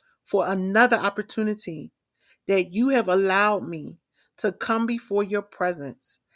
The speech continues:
I ask you now to forgive me of all of my sins. Forgive me for anything that I've said or anything that I have done that has brought shame to your holy name.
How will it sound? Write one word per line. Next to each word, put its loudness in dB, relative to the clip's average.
I 8
ask 0
you -2
now -2
to 4
forgive 2
me 0
of -4
all 4
of 0
my 0
sins. -8
Forgive 2
me -2
for -4
anything 0
that 0
I've -2
said 0
or -8
anything -2
that -2
I -4
have -8
done -6
that 4
has -2
brought -2
shame 0
to 2
your 0
holy -2
name. -8